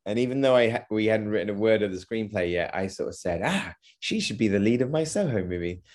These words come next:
So I met her for coffee in Los Angeles, and basically, in a similar way that I did with Christy when we went out on our night in Soho,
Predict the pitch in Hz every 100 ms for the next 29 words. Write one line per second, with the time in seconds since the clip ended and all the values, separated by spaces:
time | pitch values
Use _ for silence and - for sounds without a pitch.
0 | _ - 113 117 135 127 104 101 135 123
1 | 117 98 90 107 107 98 95 92 - 98
2 | 95 90 90 - _ _ _ 135 156 151
3 | 113 104 95 92 - _ _ - 113 110
4 | 143 127 110 107 95 95 95 87 - -
5 | 107 - 92 92 90 90 90 65 92 90
6 | 87 90 92 82 85 - 95 90 82